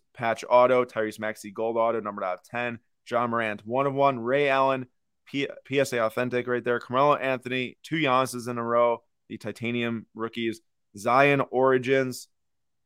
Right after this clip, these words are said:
Although I don't, yeah, I guess I did get voted. I couldn't remember. Uh, the Steph Curry Gold out of five from Noir. Chris Paul, another Curry. A Seth Curry, one of one auto. And then two more Currys to end it. How many Currys were there?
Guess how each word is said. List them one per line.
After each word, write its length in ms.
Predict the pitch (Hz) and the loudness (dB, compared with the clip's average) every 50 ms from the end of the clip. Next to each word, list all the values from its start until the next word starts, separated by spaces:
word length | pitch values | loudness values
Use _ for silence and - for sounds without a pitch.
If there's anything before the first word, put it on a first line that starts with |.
| _ _ _ _ _ _ _ _ _ | _ _ _ _ _ _ _ _ _
Although 140 | 107 104 113 | -10 -6 -6
I 60 | 117 | -4
don't, 180 | 110 117 107 - _ _ - - - | -2 -4 -4 -6 _ _ -20 -18 -10
yeah, 220 | - 120 110 104 | -4 0 0 2
I 80 | 101 98 | 2 0
guess 180 | 92 107 - 98 | -4 -6 -8 -8
I 60 | 90 | -8
did 140 | 82 95 90 | -8 -6 -6
get 140 | 87 82 82 | -6 -8 -8
voted. 260 | 87 85 82 80 80 | -8 -8 -8 -8 -10
I 60 | 82 | -14
couldn't 240 | - - 107 92 78 | -14 -14 -12 -12 -12
remember. 360 | 85 87 87 80 80 78 - _ _ _ _ _ _ _ _ _ - | -12 -12 -12 -12 -14 -14 -16 _ _ _ _ _ _ _ _ _ 0
Uh, 300 | 107 120 120 117 113 107 - - | 4 6 6 6 6 4 2 -2
the 360 | 117 113 127 123 120 117 117 - | 0 4 6 6 6 4 2 -2
Steph 280 | - - - 151 143 - | 2 6 8 8 8 8
Curry 300 | - 147 151 147 139 120 | 6 6 8 8 6 4
Gold 360 | 107 135 131 135 135 139 135 | 4 6 8 8 10 10 10
out 140 | 127 123 120 | 10 8 8
of 80 | 113 - | 6 6
five 460 | - 120 120 120 120 120 123 120 - - - | 6 8 8 10 8 8 6 2 -2 -8 -10
from 160 | 117 110 104 | -8 -6 -4
Noir. 380 | 107 110 123 131 135 135 131 | 0 2 4 6 6 6 4
Chris 240 | 127 - - 107 - | 2 -2 -8 -8 -8
Paul, 320 | - - 127 135 135 117 107 | -4 2 4 4 4 4 4
another 300 | 107 113 131 147 147 139 | 0 0 0 0 0 -2
Curry. 460 | - - 139 139 139 139 143 135 - _ _ _ _ - | -2 0 0 2 2 0 0 -2 -6 _ _ _ _ -12
A 60 | - | -2
Seth 260 | - 185 196 208 202 | 4 6 6 6 6
Curry, 280 | - - 131 127 123 123 | 4 0 2 4 4 4
one 180 | 117 113 117 117 | 2 0 -2 -2
of 80 | 113 | -2
one 160 | 110 110 110 | -2 0 0
auto. 400 | 104 107 113 113 113 113 110 107 - - - _ _ _ _ _ _ _ _ - | 2 4 4 4 6 6 4 4 2 0 -8 _ _ _ _ _ _ _ _ 2
And 140 | 139 151 | 4 6
then 80 | 180 180 | 6 6
two 160 | - 170 190 | 6 6 8
more 160 | 190 185 165 | 10 10 10
Currys 320 | - - 170 170 156 135 110 | 10 8 6 6 6 6 4
to 100 | 135 123 | 4 4
end 160 | 139 147 135 | 4 4 2
it. 60 | 120 123 | 2 4
How 100 | 180 254 | 6 6
many 120 | 403 349 | 6 6
Currys 320 | - 349 320 214 190 139 | 8 10 10 10 8 6
were 140 | 139 135 120 | 2 2 2
there? 200 | 107 90 85 - | 2 0 -2 -6